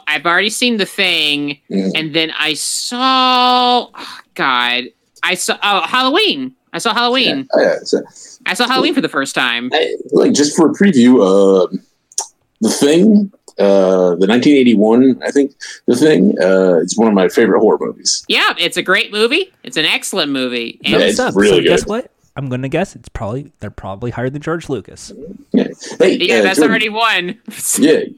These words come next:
Speaker 2: Jordan, have you, uh, seen The Thing?
Speaker 3: I have seen The Thing, and I've seen Halloween.
Speaker 2: Yeah, so, so they're both good.
Speaker 3: Yeah, it's really good.
Speaker 1: I
Speaker 3: No,
Speaker 1: liked, I really
Speaker 3: it,
Speaker 1: loved
Speaker 3: it's, oh,
Speaker 1: Halloween, so,
Speaker 3: but,
Speaker 1: yeah,
Speaker 3: but you know what I
Speaker 1: wow.
Speaker 3: like about it is it's not really the startlement. Yes, there's the alien creatures in Europe, but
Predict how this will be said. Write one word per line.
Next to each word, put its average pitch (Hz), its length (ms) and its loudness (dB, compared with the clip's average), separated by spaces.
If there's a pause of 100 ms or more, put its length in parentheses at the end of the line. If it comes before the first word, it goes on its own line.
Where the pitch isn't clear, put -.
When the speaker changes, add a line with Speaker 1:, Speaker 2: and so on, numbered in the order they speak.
(720)
Speaker 2:
Jordan, 113 220 2
have 92 120 0
you, 95 680 4
uh, - 20 -14
seen 90 320 -4
The 80 100 -12
Thing? 78 300 -4 (200)
Speaker 3:
I 156 40 0
have 180 140 0
seen 214 100 -2
The 208 80 -2
Thing, 208 280 -6
and 165 200 -4
I've 170 80 -4
seen 170 160 -8
Halloween. 117 460 -8 (800)
Speaker 2:
Yeah, - 260 0
so, 147 220 0
so - 160 2
they're 151 160 4
both 196 220 2
good. - 360 2 (200)
Speaker 3:
Yeah, 285 160 -12
it's - 160 -16
really 240 160 -10
good. 110 180 -8 (380)
Speaker 1:
I 160 140 0
Speaker 3:
No, - 40 2
Speaker 1:
liked, 175 300 -4
I 160 80 0
really 170 220 0
Speaker 3:
it, - 20 0
Speaker 1:
loved 165 160 -2
Speaker 3:
it's, 180 60 -10
oh, 156 100 -2
Speaker 1:
Halloween, 143 420 -6
so, 127 380 -4
Speaker 3:
but, - 100 -12
Speaker 1:
yeah, 151 80 0
Speaker 3:
but 151 60 2
you 147 80 -2
know - 20 -6
what 294 140 4
I 269 140 4
Speaker 1:
wow. - 60 2
Speaker 3:
like 175 200 0
about 202 240 2
it 185 140 0
is 175 200 0
it's 165 220 -6
not 175 120 -4
really 175 220 -2
the 143 160 -2
startlement. 143 800 -2
Yes, 165 180 0
there's 143 160 -4
the 123 180 -6
alien 131 220 -4
creatures 123 460 -14
in 104 80 -20
Europe, 131 340 -10
but 127 160 -16